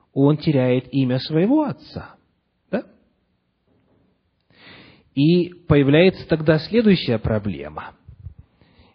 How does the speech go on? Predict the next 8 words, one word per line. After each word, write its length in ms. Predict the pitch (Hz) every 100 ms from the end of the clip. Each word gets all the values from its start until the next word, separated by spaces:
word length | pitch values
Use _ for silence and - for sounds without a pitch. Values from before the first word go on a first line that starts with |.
| -
Если 560 | 117 135 185 - 156
этот 380 | 156 160 165 160
процесс 380 | 156 151 175 160
будет 240 | 147 156 156
постоянно 460 | 143 - 156 156
происходить, 920 | 147 139 127 - - 117 117 208 269 - - - _ _ _ _ _ _ _
то 100 | -
тогда 1000 | 131 143 127 123 120 147 143 135 123 117